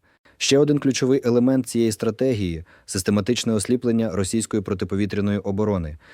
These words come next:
І саме тут особливу роль відіграють знищені радари "Подльот" і "Каста два Є два". Радарна система "Подльот", яку вдалося знищити Україні, це станція, що працює в зв'язці з російськими зенітно-ракетними комплексами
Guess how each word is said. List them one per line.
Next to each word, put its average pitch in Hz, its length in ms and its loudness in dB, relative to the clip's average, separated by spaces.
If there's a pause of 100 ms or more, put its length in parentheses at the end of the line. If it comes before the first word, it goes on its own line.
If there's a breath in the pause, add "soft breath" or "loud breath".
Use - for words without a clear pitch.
(160 loud breath)
І 98 60 -4
саме 120 280 2
тут 143 340 -4
особливу 101 500 0
роль 120 220 2
відіграють 104 600 0
знищені 104 520 -2
радари 98 420 0
"Подльот" 101 580 0
і 95 100 -4
"Каста 107 400 -4
два 95 220 -2
Є 95 140 0
два". 76 280 -8 (380 loud breath)
Радарна 98 420 -2
система 92 420 -4
"Подльот", 101 640 -4
яку 92 240 -8
вдалося 92 540 -4
знищити 92 420 -6
Україні, 87 520 -6 (340 loud breath)
це 104 180 -2
станція, 120 540 -4
що 92 220 -6
працює 127 420 -4
в 104 60 -6
зв'язці 104 420 -4
з 92 60 -4
російськими 104 640 -4
зенітно-ракетними 98 920 -4
комплексами 107 640 -4